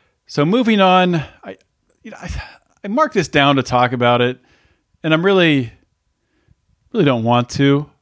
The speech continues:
but, uh, I will for, for a minute or two.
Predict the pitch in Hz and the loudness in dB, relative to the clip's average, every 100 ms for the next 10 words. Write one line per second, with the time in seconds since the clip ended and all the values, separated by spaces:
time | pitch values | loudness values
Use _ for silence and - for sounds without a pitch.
0 | _ - 131 131 123 120 113 120 - _ | _ -18 -2 0 2 2 2 -2 -8 _
1 | - 175 120 110 117 135 _ _ - 120 | -2 0 0 -2 -6 -10 _ _ -10 -10
2 | 127 147 _ _ _ - 131 131 127 120 | -10 -16 _ _ _ -4 0 2 4 2
3 | 117 131 120 | 2 2 0